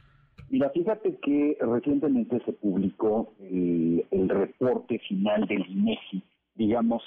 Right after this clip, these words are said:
que de todo el, el año pasado, el año dos mil veintiuno.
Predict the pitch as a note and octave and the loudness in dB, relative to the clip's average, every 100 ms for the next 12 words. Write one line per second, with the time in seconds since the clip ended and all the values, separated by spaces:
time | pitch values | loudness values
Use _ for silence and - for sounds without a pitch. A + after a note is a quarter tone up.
0 | - - A2+ A2+ A2+ A2+ G#3 G#2+ C#3 - | -6 0 2 2 2 0 0 0 0 0
1 | B2 A2+ A#2 G2+ F2+ F2+ F2 - F#2+ F#2+ | -2 0 0 0 -4 -6 -8 -4 -2 0
2 | G#2 A#2+ - A2+ G#2 G2+ G#2+ G#2 F#2+ A2+ | 0 -2 -2 0 0 0 0 0 0 0
3 | A#2+ B2+ - F3 | 2 0 0 0